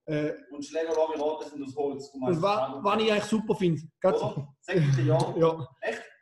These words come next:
Speaker 1: Ich glaub, schau mal schon
Speaker 2: Big
Speaker 1: noch.
Speaker 2: Break. Ja, Big Break dazu.
Speaker 1: Äh, auf jeden Fall,
Speaker 2: Ah, nein.
Speaker 1: was ich recht geil finde, ist dran, die meisten, die halt nicht Tennis-Crack sind, ist auf dem Tennis das Problem, erstens mal das Anspiel, da wird vielleicht durch das kleinere Feld schon mal verkürzt, und zweitens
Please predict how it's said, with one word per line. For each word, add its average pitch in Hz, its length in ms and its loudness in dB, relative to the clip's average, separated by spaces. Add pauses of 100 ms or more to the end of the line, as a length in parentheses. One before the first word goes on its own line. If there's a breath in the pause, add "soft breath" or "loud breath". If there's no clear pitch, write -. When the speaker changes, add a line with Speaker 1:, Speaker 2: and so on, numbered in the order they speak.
(200)
Speaker 1:
Ich 127 80 -10
glaub, 156 300 -4
schau 165 140 -2
mal 170 120 -4
schon 160 160 -4
Speaker 2:
Big 160 80 -4
Speaker 1:
noch. 139 100 -6
Speaker 2:
Break. 113 240 -10 (100)
Ja, 120 160 -14
Big - 280 -18
Break - 240 -14
dazu. - 220 -20 (440)
Speaker 1:
Äh, 143 160 2
auf 143 80 0
jeden 170 180 2
Fall, 156 260 2 (140)
Speaker 2:
Ah, - 80 -12
nein. - 120 -12 (160)
Speaker 1:
was 170 220 4
ich 190 80 4
recht 185 200 2
geil 180 240 2
finde, 180 220 -4
ist - 120 -8
dran, 160 240 0 (200)
die 170 80 -2
meisten, 170 360 2
die 165 80 4
halt 160 140 4
nicht 170 260 -2
Tennis-Crack 170 600 2
sind, 165 220 -4
ist 147 100 -6
auf 160 80 -6
dem 147 120 -8
Tennis 160 280 -2
das 143 140 -6
Problem, 151 500 0
erstens 160 320 0
mal 147 80 0
das 139 120 -6
Anspiel, 190 720 -2
da 156 100 -2
wird 156 180 2
vielleicht 143 180 -6
durch 135 100 -10
das - 40 -20
kleinere 143 280 -2
Feld 147 260 -4
schon 180 100 -6
mal 180 100 -4
verkürzt, 175 320 -8 (260)
und 151 160 -6
zweitens 170 540 0